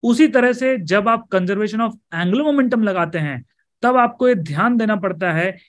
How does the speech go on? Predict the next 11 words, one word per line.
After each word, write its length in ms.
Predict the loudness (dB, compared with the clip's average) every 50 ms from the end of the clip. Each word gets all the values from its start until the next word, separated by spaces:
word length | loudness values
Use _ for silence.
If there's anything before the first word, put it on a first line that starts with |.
| _ _ _
कि 100 | -8 -8
कोई 340 | 0 4 4 4 4 2 0 -4
एक्सटर्नल 580 | -4 -6 -6 -4 _ -4 -2 0 0 -2 -2
टॉर्क 360 | -2 -2 -2 0 0 -2 -2 -2
ना 160 | -2 -2 0
लग 180 | 0 -2 -2 -2
रहा 160 | -2 -2 -2
हो। 300 | -2 -4 -4 -6 -6 -8 _ _ _ _ _ _ _ _ _ _ _ -2
तो 100 | -2 -2
यहां 380 | 0 0 -2 0 0 0 -2 -2 -2
पर 260 | -2 0 0 0 -2